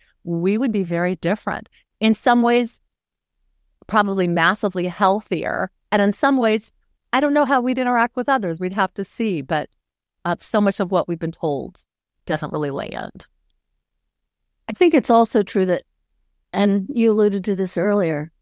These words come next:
Speaker 2: sometimes we're not ready. There's something within us trying to keep us safe that doesn't want to acknowledge something yet.
Speaker 1: And flash-
Speaker 2: Until, I'm sorry?
Speaker 1: It's like flashbacks.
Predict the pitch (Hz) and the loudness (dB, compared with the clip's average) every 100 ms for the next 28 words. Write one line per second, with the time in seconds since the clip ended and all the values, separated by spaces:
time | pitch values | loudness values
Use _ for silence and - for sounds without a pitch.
0 | _ - 208 220 220 214 202 214 185 202 | _ -4 0 0 0 0 0 -2 -2 2
1 | 196 175 175 180 - - 165 165 160 127 | 2 2 0 -2 -6 -10 -2 0 0 -2
2 | 151 - 156 156 - 190 202 190 175 - | -6 -2 -2 0 -2 -2 0 0 0 0
3 | 202 170 - - 175 - 202 214 - 170 | 2 2 -2 -4 -4 -2 -4 -6 -6 -8
4 | - 214 185 151 _ _ _ _ _ - | -4 0 0 -2 _ _ _ _ _ -8
5 | 170 170 160 190 170 180 180 - 185 170 | -4 0 0 0 -2 -4 -4 -4 -4 -2
6 | 165 151 175 151 147 - 147 - 147 139 | -4 -2 -2 -4 -6 -6 -8 -4 -4 -2
7 | 147 127 _ - _ _ _ _ _ _ | -4 -8 _ -20 _ _ _ _ _ _
8 | _ _ - 170 156 - 226 220 220 - | _ _ -2 0 2 4 4 4 0 -10
9 | _ _ _ _ _ _ 170 208 202 226 | _ _ _ _ _ _ -8 -4 -4 -4
10 | _ _ _ _ _ - 254 - 254 - | _ _ _ _ _ -4 -4 0 0 0
11 | - - - - - | -6 -8 -10 -18 -20